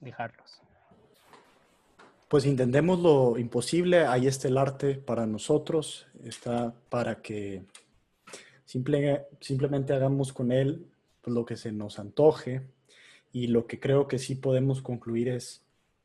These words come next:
Speaker 2: pues, no quedaremos igual a como empecemos.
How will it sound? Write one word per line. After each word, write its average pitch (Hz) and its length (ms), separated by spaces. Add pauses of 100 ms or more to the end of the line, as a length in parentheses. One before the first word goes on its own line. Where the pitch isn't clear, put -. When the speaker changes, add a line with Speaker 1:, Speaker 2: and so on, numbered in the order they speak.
(260)
Speaker 2:
pues, 127 140
no 135 200
quedaremos 131 580
igual 117 560
a 120 80
como 107 240
empecemos. 101 800